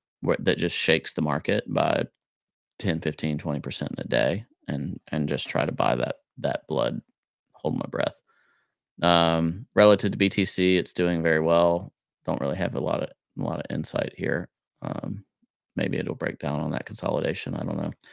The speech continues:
It's also been a great trade relative to eth. We can pull that up. Um, that might be reverting a little bit.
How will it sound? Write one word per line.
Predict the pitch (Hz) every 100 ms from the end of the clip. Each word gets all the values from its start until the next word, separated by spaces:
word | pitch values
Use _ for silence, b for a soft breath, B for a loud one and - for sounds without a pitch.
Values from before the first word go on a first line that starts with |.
| B B -
It's |
also | - 87 82
been | 80
a | 76
great | 80 78 -
trade | - 87 80 82 80
relative | 82 78 82 87 82
to | - - - - - - _ _ -
eth. | 107 110 110 - _ _ _ -
We |
can | 107 95
pull | - -
that | - -
up. | 98 - - _ _ _ _ _ -
Um, | 60 69 87 92 - _ _ _ _ _ _ -
that | - - _ _ _ _ _ _ _ _ _ _ _
might | 107 104 104
be | 110 104
reverting | 101 101 98 95 95
a |
little | 95 98
bit. | 95 98 95